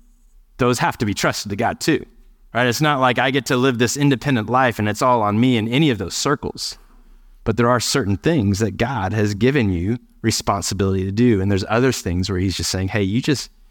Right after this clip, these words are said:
you just need to sit back and you just need to trust. Trust that I know, trust that I see, and that I know what to do here." All right, so let's think back on our story in Luke chapter two. Like, what are some of the things that were, that,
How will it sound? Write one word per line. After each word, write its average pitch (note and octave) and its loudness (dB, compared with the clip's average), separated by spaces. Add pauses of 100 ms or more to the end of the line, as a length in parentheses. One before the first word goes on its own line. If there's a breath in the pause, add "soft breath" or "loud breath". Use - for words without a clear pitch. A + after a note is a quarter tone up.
(320)
you D3 0
just D#3 -2
need A#2+ 4
to F2+ 0
sit E2+ -4
back F#2 -4
and F#2+ -2
you F#2+ 0
just G2+ -2
need G2 0
to E2 -6
trust. - -8 (300)
Trust - -2
that G#2 0
I F2+ 2
know, G#2+ 2
trust - -4
that F#2+ 0
I D#2+ -6
see, C#3 0 (520 soft breath)
and G#2+ 0
that G2+ 2
I F#2+ 2
know G2 4
what F#2+ 0
to E2+ -2
do D#2+ -4
here." D2 -8 (580)
All A2 -2
right, A#2+ 0
so D3 2
let's D#3 0
think F3 -2
back D#3 0
on D#3 4
our D3 2
story D#3+ 2
in D3 4
Luke C#3+ 4
chapter C#3+ -2
two. F#3 0 (580)
Like, D3 0
what E3+ 4
are G3 4
some G#3 0
of F#3+ 4
the E3+ 2
things F3+ 2
that D#3 0
were, E3+ 0 (120)
that, C#3 0